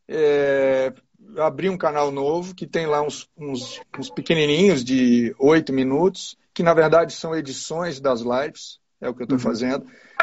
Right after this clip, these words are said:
Speaker 1: e já entendi que é pra uma urgência oculta, tem aqueles títulos todos, como não sei o quê, como fazer isso, como fazer aquilo e tal.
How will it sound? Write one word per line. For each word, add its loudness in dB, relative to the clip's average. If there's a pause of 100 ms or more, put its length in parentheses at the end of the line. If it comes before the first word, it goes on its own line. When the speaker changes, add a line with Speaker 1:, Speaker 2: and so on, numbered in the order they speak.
(180)
Speaker 1:
e 6
já 4
entendi 2
que 0
é 4
pra 2
uma 2
urgência -2
oculta, 0
tem -10
aqueles -8
títulos -6
todos, 2
como 0
não -10
sei 0
o 0
quê, 0
como -8
fazer -2
isso, 0
como -6
fazer -2
aquilo -8
e -20
tal. -6